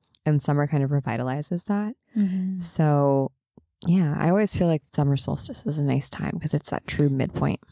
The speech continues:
Speaker 2: Yes,
Speaker 1: Yeah.
Speaker 2: longest day of the year.
Speaker 1: Yeah, it's definitely a portal moment.
Speaker 2: Yeah, it's important to not mistake that fun, playful time for something else as unproductive or whatnot. And I think to your point,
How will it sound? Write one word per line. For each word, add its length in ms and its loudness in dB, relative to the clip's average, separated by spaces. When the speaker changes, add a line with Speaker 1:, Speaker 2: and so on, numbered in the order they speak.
Speaker 2:
Yes, 720 0
Speaker 1:
Yeah. 60 2
Speaker 2:
longest 280 0
day 100 2
of 80 0
the 80 2
year. 220 0
Speaker 1:
Yeah, 380 0
it's 260 -2
definitely 400 2
a 40 2
portal 360 0
moment. 340 -2
Speaker 2:
Yeah, 440 2
it's 160 -2
important 420 2
to 80 0
not 260 2
mistake 440 -2
that 160 0
fun, 380 2
playful 560 -2
time 460 4
for 500 2
something 480 0
else 520 -2
as 300 0
unproductive 920 0
or 120 0
whatnot. 360 0
And 100 2
I 180 2
think 240 2
to 60 -2
your 80 0
point, 340 2